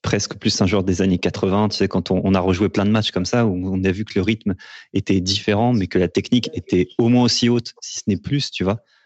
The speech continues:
Euh, on pense à des joueurs, enfin, des matchs de Coupe du Monde, euh, quatre-vingt-six, et cetera.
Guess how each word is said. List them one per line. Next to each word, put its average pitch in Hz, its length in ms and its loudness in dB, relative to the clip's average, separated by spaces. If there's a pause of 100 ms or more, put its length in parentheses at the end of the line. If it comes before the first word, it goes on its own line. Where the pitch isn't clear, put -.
(180)
Euh, 90 240 -2
on 85 80 -4
pense - 240 -4
à 90 60 0
des 90 100 0
joueurs, 95 220 0
enfin, 87 360 -2
des 87 180 -2
matchs 90 220 0
de 95 60 0
Coupe 87 180 -6
du 92 120 -2
Monde, 95 200 0
euh, 87 200 -2
quatre-vingt-six, 92 640 0
et - 20 -2
cetera. 107 540 -2